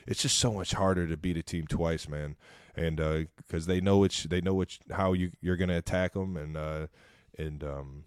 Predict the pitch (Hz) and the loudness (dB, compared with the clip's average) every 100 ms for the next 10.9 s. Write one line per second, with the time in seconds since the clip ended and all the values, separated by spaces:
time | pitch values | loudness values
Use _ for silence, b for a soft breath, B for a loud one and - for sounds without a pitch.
0 | - - 90 87 90 87 - _ _ _ | -12 -4 -4 0 -2 -4 -10 _ _ _
1 | _ _ _ _ _ _ _ 92 95 101 | _ _ _ _ _ _ _ -4 4 6
2 | 101 101 98 90 92 80 - - - 98 | 6 6 2 0 -6 -8 -16 -16 -8 -6
3 | 92 87 98 98 98 90 90 87 87 85 | -4 -2 -2 -2 -2 0 0 0 -4 -4
4 | 82 87 92 92 104 95 - - - B | -4 -2 -2 0 0 0 -2 -6 -10 B
5 | B B - 78 78 76 78 82 82 85 | B B -2 -2 -2 -4 -6 -4 -4 -4
6 | 87 85 78 85 85 87 82 82 82 82 | -4 -4 -4 -4 0 0 0 -2 -2 -2
7 | 80 78 78 78 78 85 87 82 82 76 | -2 -4 -4 -2 -4 -4 -4 -4 -4 -4
8 | 73 B B B B - 78 76 76 73 | -8 B B B B -4 -2 -2 -2 -2
9 | 82 90 82 82 76 80 80 76 - - | -2 0 -2 -2 -4 -2 -2 -4 -8 -18
10 | _ - 69 - _ - 101 - 123 | _ -12 -12 -14 _ -6 -2 0 0